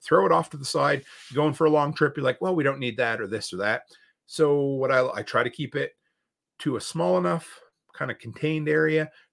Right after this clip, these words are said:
that I'm gonna end up using it. Now that, that little container, one thing I did, I've been trying to find a good spot to hide a spare key.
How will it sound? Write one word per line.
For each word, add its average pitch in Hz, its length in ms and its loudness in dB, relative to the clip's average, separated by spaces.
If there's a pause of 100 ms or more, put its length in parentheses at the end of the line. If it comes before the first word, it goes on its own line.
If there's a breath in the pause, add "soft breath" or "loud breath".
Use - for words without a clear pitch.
that 95 100 -10
I'm 92 160 -12
gonna 113 320 -8
end 104 200 -8
up 98 160 -8
using 107 320 -8
it. - 140 -16 (180)
Now 147 220 2
that, 135 240 2 (240 soft breath)
that 156 140 0
little 170 140 8
container, 190 580 0
one 180 180 0
thing 202 220 -4
I 196 100 0
did, 196 320 2 (560)
I've 131 400 0
been 123 140 -2
trying 202 260 -2
to 170 60 -4
find 156 220 0
a 117 40 -4
good 127 200 0
spot - 360 -4
to - 80 -14
hide 113 360 -2
a 104 340 -4 (460 soft breath)
spare 123 340 4
key. 98 340 -4